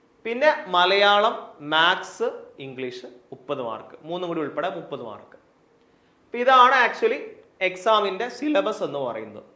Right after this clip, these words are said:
ഇനി ഞാൻ പറഞ്ഞ പോലെ കഴിഞ്ഞ സി പി എക്സാം നടക്കുന്ന സമയത്ത് രണ്ടായിരത്തി ഇരുപത്തിനാലില് ആ ഒരു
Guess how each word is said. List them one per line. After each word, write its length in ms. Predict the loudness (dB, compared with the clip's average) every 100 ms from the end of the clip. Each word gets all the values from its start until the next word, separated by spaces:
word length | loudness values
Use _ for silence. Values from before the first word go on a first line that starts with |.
| _ _ _ _ _ _ -10
ഇനി 140 | -6 0
ഞാൻ 240 | 0 2 4
പറഞ്ഞ 260 | 4 2
പോലെ 300 | 2 2 -2 -8 -16 _ _ _ _ _ _ _ _ 2
കഴിഞ്ഞ 480 | 4 4 0 0 4 4 2
സി 300 | -6 -6 0
പി 60 | 0
എക്സാം 340 | 2 2 2
നടക്കുന്ന 400 | 2 0 -2 -4
സമയത്ത് 600 | -2 -2 -2 -4 -8 -12 -14 -20 _ _ _ _ _ -8
രണ്ടായിരത്തി 480 | -2 4 4 2 0
ഇരുപത്തിനാലില് 640 | 0 2 2 0 0 0
ആ 200 | -4 0
ഒരു 380 | 0 0 -2